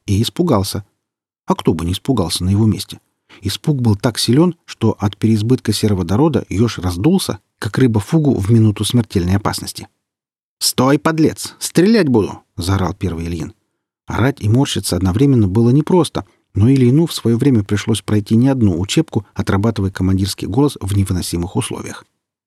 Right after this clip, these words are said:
"Я не виноват!" — вскричал Фугу, увлекаемый газом к потолку. "Это всё ваш кефир!" "А зачем вам антигравы понадобились?" — спросил Сочинский, откашлявшись. "Звездолёт хотели достать?" "Хотели", — подтвердил Ильин номер два.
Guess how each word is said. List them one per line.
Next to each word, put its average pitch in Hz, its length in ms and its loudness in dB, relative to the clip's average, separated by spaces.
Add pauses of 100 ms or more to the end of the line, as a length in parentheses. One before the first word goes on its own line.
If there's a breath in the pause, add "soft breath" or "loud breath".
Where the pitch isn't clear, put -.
(720)
"Я 107 200 0
не 185 120 4
виноват!" — 202 560 2 (200)
вскричал 104 480 -2
Фугу, 127 300 0
увлекаемый 101 600 2
газом 107 300 0
к - 120 -14
потолку. 107 480 -2 (180)
"Это 151 180 0
всё 190 180 2
ваш 185 160 2
кефир!" 220 500 2 (1120)
"А 95 80 -4
зачем 127 320 2
вам 151 180 4
антигравы 170 460 2
понадобились?" — 78 640 -4
спросил 98 420 -2
Сочинский, 104 520 -2
откашлявшись. - 680 -8 (320)
"Звездолёт 127 480 0
хотели 101 280 0
достать?" - 440 -6 (840)
"Хотели", — 107 600 0 (120)
подтвердил 110 520 -2
Ильин 110 340 2
номер 95 220 2
два. 90 280 -8